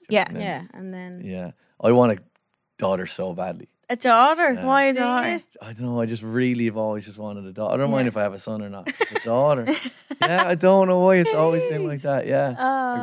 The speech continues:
Speaker 2: Like, really, really badly.
Speaker 3: Do you think it's 'cause you grew up with, like, two older sisters or, or,
Speaker 2: Maybe,
Speaker 3: like,
Speaker 2: yeah.
Speaker 3: something like that?
Speaker 2: So two older sisters and my mom probably raised me 'cause my dad was always away working. So
Speaker 1: Mm.
Speaker 2: maybe just really have that, like, affection for,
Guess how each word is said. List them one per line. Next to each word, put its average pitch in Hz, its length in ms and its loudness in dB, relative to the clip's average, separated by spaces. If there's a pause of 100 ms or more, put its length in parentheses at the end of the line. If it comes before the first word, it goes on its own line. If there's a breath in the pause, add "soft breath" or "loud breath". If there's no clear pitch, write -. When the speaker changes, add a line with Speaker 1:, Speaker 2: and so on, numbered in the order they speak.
Speaker 2:
Like, 240 80 -6
really, 131 300 0
really 117 300 -2
badly. 107 340 -4
Speaker 3:
Do - 40 -6
you 381 80 0
think 415 80 -2
it's 403 100 -8
'cause 330 140 -8
you 294 80 -10
grew 269 200 -4
up 262 100 -6
with, 247 100 -8
like, 233 160 -4
two 254 180 -2
older 233 220 0
sisters 262 760 -8
or, 226 460 -14
or, 233 60 -2
Speaker 2:
Maybe, 247 220 4
Speaker 3:
like, 226 100 0
Speaker 2:
yeah. 156 480 2
Speaker 3:
something 254 180 -12
like 233 120 -14
that? 240 120 -16
Speaker 2:
So 147 80 -4
two 175 180 -2
older 147 140 2
sisters 117 260 -2
and 110 100 0
my 107 80 0
mom 117 260 2
probably 104 280 -4
raised 107 320 0
me 104 60 -6
'cause 90 120 -16
my 98 60 -10
dad 104 180 0
was 101 120 -2
always 95 180 -4
away 95 100 -6
working. 95 420 -4
So 110 80 -4
Speaker 1:
Mm. 107 60 -4
Speaker 2:
maybe 107 200 -2
just 104 180 -10
really 95 200 -6
have 90 180 -6
that, 90 180 -6
like, 90 160 -6
affection 98 460 -6
for, 92 300 -8